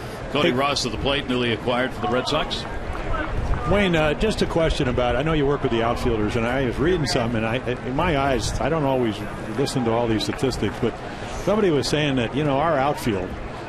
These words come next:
Speaker 2: talking about Markakis, who won a Gold Glove, Jones, who won one a couple of years ago, and whoever played left field, had the worst zone rating. And I'm thinking, "Wait a minute, how'd they ever come up with that number?" Um, I gotta think we have a pretty good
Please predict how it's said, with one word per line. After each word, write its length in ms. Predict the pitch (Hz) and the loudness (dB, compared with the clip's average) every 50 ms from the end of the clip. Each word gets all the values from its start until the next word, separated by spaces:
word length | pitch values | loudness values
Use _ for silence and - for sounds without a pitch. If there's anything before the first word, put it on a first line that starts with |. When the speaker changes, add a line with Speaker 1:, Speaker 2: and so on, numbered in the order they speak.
| - - | -8 -4
Speaker 2:
talking 280 | - 123 131 123 127 120 | -2 -2 0 2 0 2
about 200 | 113 120 123 120 | 2 2 2 2
Markakis, 520 | 117 117 113 113 - 131 131 127 135 123 | 0 0 0 0 0 0 2 2 0 0
who 120 | - 127 | 0 0
won 140 | 120 120 120 | 0 2 0
a 60 | 117 | 0
Gold 320 | 107 120 120 117 117 110 117 | 0 0 0 0 0 0 0
Glove, 260 | 117 113 117 113 110 | 0 0 0 0 0
Jones, 320 | 110 113 120 127 120 - | 0 2 2 2 0 0
who 80 | - 117 | 0 0
won 240 | 110 117 117 120 117 | 0 0 0 0 0
one 140 | 117 113 107 | 0 -2 -2
a 20 | |
couple 280 | 104 - 120 98 104 104 | 0 -2 -2 0 0 2
of 40 | |
years 280 | 110 127 131 131 120 110 | 2 4 2 2 2 0
ago, 340 | 104 101 107 104 101 104 101 - - - - - - - - - | 0 0 0 0 0 0 -4 -6 -10 -10 -10 -10 -12 -10 -6 -2
and 80 | 110 113 | 0 2
whoever 220 | 117 127 131 120 | 2 2 2 2
played 220 | - - 127 117 110 | 2 0 0 2 2
left 240 | 113 110 104 - - | 2 0 0 0 0
field, 240 | 143 143 135 123 | 0 2 2 2
had 140 | 107 127 113 | 2 0 0
the 60 | 113 | 0
worst 320 | 104 107 127 143 127 110 107 | 0 0 0 0 0 -2 -2
zone 360 | 92 104 120 131 135 127 117 | -2 0 0 0 2 0 0
rating. 280 | 107 101 98 92 95 101 | 0 0 0 -2 -2 -2
And 100 | 101 104 | -2 -2
I'm 80 | 101 | -2
thinking, 300 | - - 123 107 - 113 | 0 -2 -2 -2 -2 0
"Wait 180 | 139 185 170 127 | 0 2 2 2
a 60 | 101 | 0
minute, 200 | 92 90 85 82 | -2 -2 -6 -4
how'd 200 | 98 151 180 180 | -2 -2 0 0
they 120 | 165 156 | 2 0
ever 140 | 151 131 123 | 2 0 0
come 160 | - - 120 | -2 0 0
up 160 | 127 127 - 110 | 0 0 0 0
with 80 | 101 | 0
that 180 | 113 135 143 113 | 0 0 0 -2
number?" 220 | 101 92 87 80 - - - - - - - - - - 107 | -4 -4 -4 -6 -8 -8 -8 -8 -8 -8 -8 -10 -8 -4 -2
Um, 220 | 104 101 95 101 101 - - - - - - - - - - | -2 -2 -2 -2 -4 -6 -8 -10 -10 -8 -8 -8 -8 -6 -4
I 80 | 139 | -4
gotta 220 | 175 214 208 170 117 | 0 0 2 2 0
think 260 | - - 113 101 - | 0 0 -2 0 0
we 140 | 135 170 214 | 2 2 2
have 100 | 214 139 | 2 0
a 60 | 104 | -2
pretty 240 | - - 127 107 98 | -2 0 0 0 0
good 200 | - - 110 | 0 -2 -2